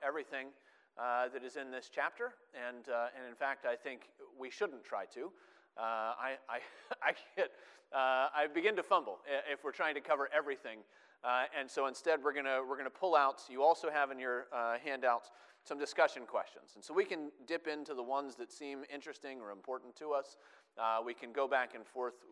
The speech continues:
where we are. But I want to start, uh, with this, uh, this first section in your outline. And really, the main argument of this chapter,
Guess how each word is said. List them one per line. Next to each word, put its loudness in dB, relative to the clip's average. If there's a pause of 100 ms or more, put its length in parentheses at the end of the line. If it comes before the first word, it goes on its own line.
(100)
where 4
we 2
are. 10
But 6
I 10
want 8
to 0
start, 6 (480)
uh, 4 (100)
with 4 (220)
this, -2 (100)
uh, 6 (680)
this -2
first 2
section 4 (300)
in -6
your 0
outline. 4
And -10
really, 6 (320)
the -6
main 0
argument 2
of -2
this 0
chapter, -2